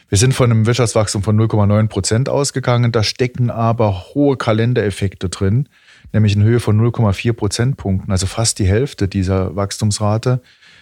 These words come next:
weil, ähm, die, die Deutschen dieses Jahr länger arbeiten müssen. Viele Feiertage fallen auf Wochenende, wir haben Schaltjahr und so weiter. Und das macht bei so kleinen Wachstumsraten halt relativ viel aus.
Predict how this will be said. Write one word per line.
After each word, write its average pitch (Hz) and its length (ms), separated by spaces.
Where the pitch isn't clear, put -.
weil, 127 720
ähm, 104 460
die, 107 100
die 104 380
Deutschen 110 340
dieses 104 320
Jahr 98 220
länger 101 320
arbeiten 98 480
müssen. 85 460
Viele 104 220
Feiertage 95 520
fallen 92 260
auf 90 160
Wochenende, 92 720
wir 95 80
haben 95 140
Schaltjahr 87 500
und 87 100
so 85 120
weiter. 95 260
Und 110 140
das 113 100
macht 127 160
bei 113 80
so 104 140
kleinen 110 320
Wachstumsraten 104 520
halt 92 200
relativ 98 320
viel 90 160
aus. - 300